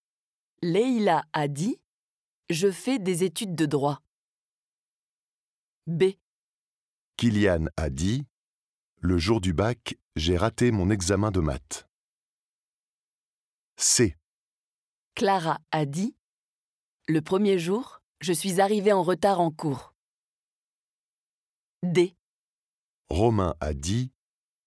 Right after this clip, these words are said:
Speaker 2: Cette année, j'aurai la moyenne en philo. » E.
Speaker 1: Léon a dit, «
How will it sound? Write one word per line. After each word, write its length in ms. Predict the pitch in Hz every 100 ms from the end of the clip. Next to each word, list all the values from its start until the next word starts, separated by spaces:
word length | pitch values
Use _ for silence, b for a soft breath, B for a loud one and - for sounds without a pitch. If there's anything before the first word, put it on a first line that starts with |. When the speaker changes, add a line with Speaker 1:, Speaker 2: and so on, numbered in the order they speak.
| _ - -
Speaker 2:
Cette 280 | - 107
année, 360 | 90 82 92 110 - _ _ -
j'aurai 340 | 80 95 117
la 100 | 98
moyenne 400 | 85 92 92 95
en 80 | 92
philo. » 380 | - 87 71 - _ _ _ _ _ _ _ _ _ _ _ _ _ _ _ _ _ _ _
E. 120 | 104 85 - _ _ _ _ _ _ _ _ _ -
Speaker 1:
Léon 400 | 175 202 254 240
a 120 | 165
dit, « 260 | 156 214